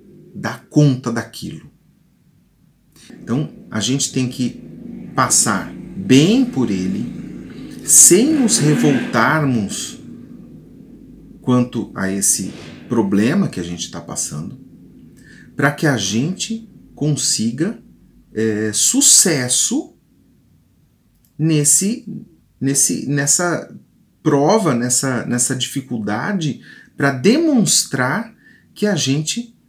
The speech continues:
superou essa, essa dificuldade.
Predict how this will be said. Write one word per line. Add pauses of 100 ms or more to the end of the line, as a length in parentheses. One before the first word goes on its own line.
superou (720)
essa, (220)
essa
dificuldade.